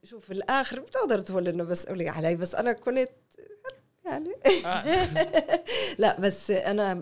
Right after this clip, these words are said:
Speaker 1: عم بحكي على لما وقعوا على أوسلو بالثلاثة وتسعين وأربعة وتسعين، آه، ما كانوش عارفين، ما كانوش فاهمين. كانوا، آه، آه، الله يرحمه أبو عمار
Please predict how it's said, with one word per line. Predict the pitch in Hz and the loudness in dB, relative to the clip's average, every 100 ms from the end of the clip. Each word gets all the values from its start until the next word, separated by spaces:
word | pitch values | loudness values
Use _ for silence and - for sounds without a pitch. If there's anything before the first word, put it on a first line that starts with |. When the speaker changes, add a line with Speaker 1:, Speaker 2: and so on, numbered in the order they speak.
| - | -6
Speaker 1:
عم | 190 | -6
بحكي | 220 - | -6 -8
على | 202 175 180 175 165 - - _ _ | -8 -4 -2 -2 -2 -8 -20 _ _
لما | 180 165 175 170 | -4 0 0 0
وقعوا | 170 208 - 160 139 | 0 -2 -2 -2 -2
على | 143 143 156 151 | -2 -4 -2 -4
أوسلو | - 156 - 139 | -4 -6 -6 -6
بالثلاثة | 151 151 - - 160 160 | -8 -14 -18 -8 -6 -4
وتسعين | 160 - 135 175 | -6 -4 -2 -2
وأربعة | - 151 156 | -2 -4 -4
وتسعين، | - - 247 311 | -4 -6 -6 -6
آه، | |
ما | 311 | -8
كانوش | 214 262 330 | -8 -10 -10
عارفين، | - 180 - 147 | -8 -8 -8 -10
ما | 160 - | -8 -6
كانوش | 349 466 | -4 -4
فاهمين. | - 226 139 - _ _ _ _ _ | -4 -4 -6 -10 _ _ _ _ _
كانوا، | 233 277 277 226 220 220 - _ | 0 0 -2 -4 -4 -6 -10 _
آه، | - - - - - _ _ _ _ _ - | -14 -14 -16 -20 -20 _ _ _ _ _ -4
آه، | 156 151 147 - | -2 -2 -4 -8
الله | 160 | -8
يرحمه | - 143 156 156 - | -8 -8 -6 -4 -4
أبو | 147 | -4
عمار | 143 165 156 156 156 | -2 0 0 0 -2